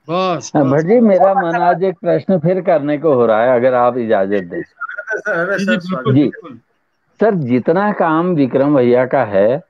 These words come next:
Speaker 2: आ, मुझे जाने क्यों ये जिज्ञासा हो रही है कि श्रीमती विक्रम की दिनचर्या क्या रहती है?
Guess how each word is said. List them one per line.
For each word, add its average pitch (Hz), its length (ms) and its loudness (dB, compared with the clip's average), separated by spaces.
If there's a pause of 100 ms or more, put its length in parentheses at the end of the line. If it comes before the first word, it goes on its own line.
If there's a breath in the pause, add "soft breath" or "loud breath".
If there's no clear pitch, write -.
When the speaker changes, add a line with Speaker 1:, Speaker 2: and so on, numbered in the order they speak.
(580)
Speaker 2:
आ, 143 240 2
मुझे 160 340 2
जाने 208 240 0
क्यों 196 360 0
ये 185 280 4
जिज्ञासा 135 600 0
हो 143 200 2
रही 123 220 4
है 127 220 2
कि 175 220 -2
श्रीमती 185 640 0
विक्रम 180 520 -2
की 202 100 -2
दिनचर्या 143 600 0
क्या 123 240 0
रहती 92 480 -6
है? 87 80 -20